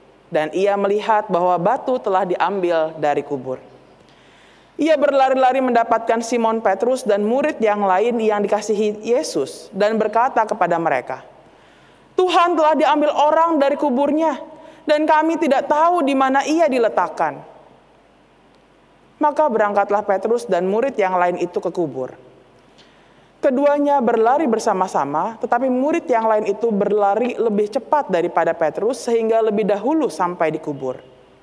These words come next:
Ia menjenguk ke dalam dan melihat kain kapan terletak di tanah. Akan tetapi ia tidak masuk ke dalam.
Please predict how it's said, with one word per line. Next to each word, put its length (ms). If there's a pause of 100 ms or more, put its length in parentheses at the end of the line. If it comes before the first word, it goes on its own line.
(1160)
Ia 240
menjenguk 480
ke 0
dalam 640 (500)
dan 160
melihat 480
kain 240
kapan 400
terletak 640
di 80
tanah. 400 (1040)
Akan 320
tetapi 560 (160)
ia 160
tidak 240
masuk 400
ke 60
dalam. 260